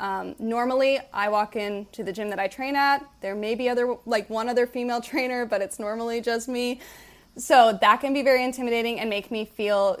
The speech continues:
sometimes that, like, maybe I don't know what I'm doing. Maybe these people know more than me. And most of the people are awesome, and no one would say that. Um, but I think it's almost like, like an, the engineering career path in that way, where you do have that just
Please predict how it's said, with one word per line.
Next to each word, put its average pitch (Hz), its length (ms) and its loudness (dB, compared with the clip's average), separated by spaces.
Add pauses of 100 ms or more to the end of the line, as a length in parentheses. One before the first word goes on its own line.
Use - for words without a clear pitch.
sometimes 196 440 -8
that, - 120 -10
like, 180 200 -6 (720)
maybe 196 240 -4
I 196 60 2
don't 240 180 -2
know 226 100 -2
what 185 100 0
I'm 156 120 -8
doing. 170 300 -8
Maybe 196 460 -4 (140)
these 202 140 -6
people 233 280 -4
know 240 120 -2
more 302 280 0
than 226 180 -4
me. 202 160 -6
And 277 300 2 (160)
most 453 340 4
of 359 100 -2
the 285 60 0
people 247 300 0
are 208 100 0
awesome, 214 380 0
and 208 100 -4
no 214 100 0
one 208 120 -2
would 202 160 -4
say 208 180 0
that. 196 320 0
Um, 190 220 -4
but 233 80 4
I 240 80 4
think 277 180 -2
it's 269 140 -2
almost 240 320 -2
like, 226 200 -4
like 214 220 -2
an, 208 160 -6
the 226 120 -6
engineering 202 520 -6
career 262 240 -2
path 269 260 -2
in 262 100 -6
that 262 180 -4
way, 254 200 0
where 240 120 0
you 214 160 -4
do 196 180 -4
have 208 280 -8
that 190 200 -4
just - 340 -4